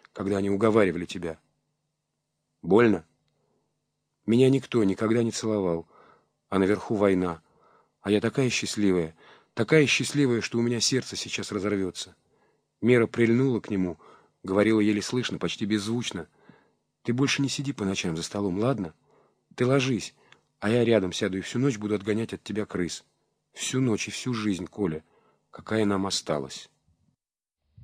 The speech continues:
Глава вторая. Теперь они говорили и говорили, и никак не могли наговориться.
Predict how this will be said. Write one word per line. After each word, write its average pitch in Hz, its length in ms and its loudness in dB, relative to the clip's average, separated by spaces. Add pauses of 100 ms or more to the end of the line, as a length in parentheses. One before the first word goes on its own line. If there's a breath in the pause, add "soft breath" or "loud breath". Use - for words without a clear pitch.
(140)
Глава 113 280 6
вторая. 95 480 0 (760)
Теперь 175 300 4
они 165 140 8
говорили 139 500 6
и 127 80 2
говорили, 131 440 2
и 120 60 0
никак 131 300 0
не 139 80 2
могли 139 220 2
наговориться. 127 680 -4